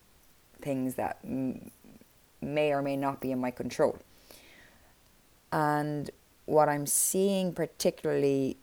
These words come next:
with the fear and panic at the moment is that when it comes to fear and panic, a lot of it is down to control,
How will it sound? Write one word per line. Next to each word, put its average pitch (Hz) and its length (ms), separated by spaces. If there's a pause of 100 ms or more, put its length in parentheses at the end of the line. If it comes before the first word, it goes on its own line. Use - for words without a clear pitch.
(280)
with 139 260
the 139 160
fear 147 340
and 139 140
panic 143 400
at 135 140
the 135 60
moment 139 600 (140)
is 131 720 (880)
that 131 640 (1800)
when 170 160
it 165 80
comes 185 180
to 175 80
fear 160 180
and 143 120
panic, 139 260
a 139 40
lot 147 180
of 143 100
it 131 80
is 131 80
down 135 240
to - 60
control, 127 500